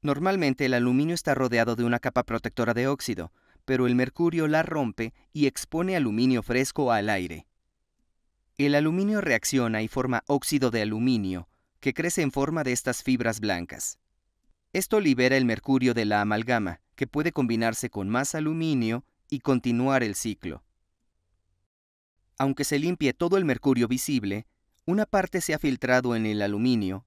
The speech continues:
y puede seguir destruyéndolo. Esta es la razón por la que está totalmente prohibido llevar cualquier cantidad de mercurio en un avión.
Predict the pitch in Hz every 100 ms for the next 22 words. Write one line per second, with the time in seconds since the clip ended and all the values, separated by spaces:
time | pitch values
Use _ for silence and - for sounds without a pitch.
0 | - - 170 185 185 143 131 131 120 107
1 | - 113 110 104 87 64 - _ _ _
2 | _ _ _ _ 185 - 202 156 135 123
3 | - 120 127 110 107 123 - 139 135 135
4 | 190 190 170 160 127 113 107 110 98 98
5 | 123 117 135 - 120 120 160 160 165 135
6 | 120 120 113 92 - 139 120 107 107 110
7 | 101 98 80